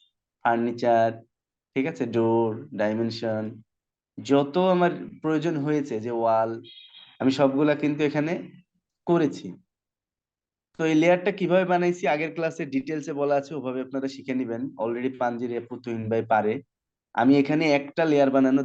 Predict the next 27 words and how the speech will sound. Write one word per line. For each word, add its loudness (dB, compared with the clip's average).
দেখাই -4
দিচ্ছি। -18
এটা 0
কই 6
পাইলাম? 6
এটা -2
পাইলাম 2
যে -2
এই -2
যে -2
লেয়ারের 0
যে -2
জায়গাটা -4
আছে -12
না, -10
এটা, -6
এটার 0
একদম -2
বাম 2
পাশে -6
এইটা, -6
এটার -4
নাম 2
হচ্ছে -4
লেয়ার 4
প্রপার্টিজ 0
ম্যানেজার, -4